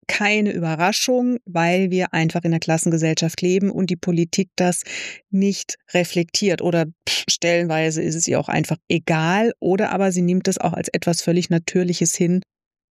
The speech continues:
im Sinne von Armut gibt's halt, ja. Oder aber im Sinne von Armut ist sogar gut, weil das einen Anreiz bietet für die anderen. Die tun dann ganz viel, dass sie nicht da landen und so weiter. So, in-, insofern ist ja eigentlich der springende Punkt schon genannt worden von mir. Selbstverständlich würde ich denken, dass das Ganze,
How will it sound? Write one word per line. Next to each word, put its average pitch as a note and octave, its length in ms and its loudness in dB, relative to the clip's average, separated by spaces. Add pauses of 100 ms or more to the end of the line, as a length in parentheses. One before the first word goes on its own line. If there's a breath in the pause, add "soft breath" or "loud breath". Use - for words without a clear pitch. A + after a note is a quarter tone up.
im G3 140 2
Sinne F3+ 180 0
von F3 160 -2
Armut D#3+ 340 0
gibt's - 360 -2
halt, - 340 -2
ja. F3+ 300 2 (840)
Oder A#3 200 4
aber A3+ 180 2
im A3+ 80 2
Sinne A#3 180 0
von G#3+ 200 -2
Armut G#3 360 2
ist A3 140 0
sogar F#3+ 300 0
gut, B3 500 0
weil G3 180 2
das G3 140 -2
einen - 80 -4
Anreiz F3+ 540 0
bietet F3+ 440 0
für - 140 0
die E3+ 160 0
anderen. F3+ 760 2
Die - 140 -8
tun G3 200 0
dann F#3 100 0
ganz E3 220 0
viel, F3 120 0
dass E3 140 0
sie E3 80 0
nicht E3 260 0
da D3 120 0
landen C#3+ 360 -2
und D#3 160 0
so D3+ 140 0
weiter. - 480 -2
So, F3 300 0
in-, F#3+ 100 0
insofern G#3+ 800 0
ist - 180 -4
ja G#3+ 120 0
eigentlich G3+ 240 0
der F#3 160 2
springende A3+ 360 0
Punkt A#3 380 0
schon G3+ 340 0
genannt F#3 460 0
worden G3 320 0
von F#3 240 -2
mir. F#3 340 2
Selbstverständlich F3+ 880 0
würde F#3 140 0
ich - 300 -2
denken, F3 400 0
dass E3+ 180 0
das F3 220 -2
Ganze, E3 480 0